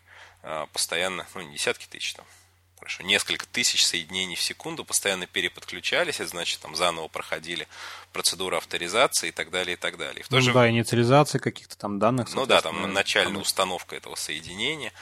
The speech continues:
Speaker 1: А, к тому же там была вторая проблема, что в, для того, чтобы малое это соединение установить, надо проверять, что оно всё ещё живое. Потому что на стороне телефона совершенно непонятно, живое это соединение или нет.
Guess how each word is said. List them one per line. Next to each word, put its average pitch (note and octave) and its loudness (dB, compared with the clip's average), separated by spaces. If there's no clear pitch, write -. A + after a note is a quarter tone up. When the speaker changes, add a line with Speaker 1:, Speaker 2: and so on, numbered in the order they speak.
Speaker 1:
А, C2 -8
к - -10
тому A2 2
же - 2
там G2+ 4
была G2 8
вторая G#2+ 8
проблема, G2+ 4
что E2+ -2
в, E2 -4
для F2 -8
того, F#2+ 2
чтобы - -6
малое G#2 6
это - 2
соединение G2 2
установить, G#2+ 0
надо G#2 0
проверять, F#2 2
что F2 0
оно F#2+ -2
всё - 0
ещё F#2+ 0
живое. F2+ -2
Потому D#2 -8
что - -4
на E2+ -4
стороне F2+ 2
телефона B2+ -2
совершенно F#2 0
непонятно, F2+ -2
живое F#2 -2
это F#2+ -8
соединение E2+ -4
или D#2+ -6
нет. C3+ -2